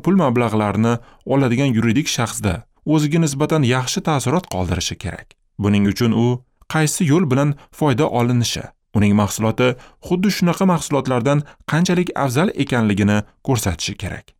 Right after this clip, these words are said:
Biznes rejaning bu qismida korxona, uning mahsuloti yoki xizmatlari tavsiflanadi. Shu bilan birga, shu sohada ishlarning borishiga baho beriladi.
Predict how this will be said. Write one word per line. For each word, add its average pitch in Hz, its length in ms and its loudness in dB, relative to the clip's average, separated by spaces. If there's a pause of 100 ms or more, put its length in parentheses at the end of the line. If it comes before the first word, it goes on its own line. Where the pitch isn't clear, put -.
Biznes 135 440 0
rejaning 98 400 2
bu 104 160 2
qismida 120 460 0 (260)
korxona, 143 520 0 (280)
uning 151 240 2
mahsuloti 147 480 0
yoki 143 260 0
xizmatlari 101 600 0 (340)
tavsiflanadi. 101 720 -4 (320)
Shu 170 160 0
bilan 104 240 2
birga, 110 400 0 (320)
shu - 160 -2
sohada 165 480 0
ishlarning 139 560 -2 (360)
borishiga 127 540 2 (220)
baho 139 380 -2
beriladi. 82 500 -4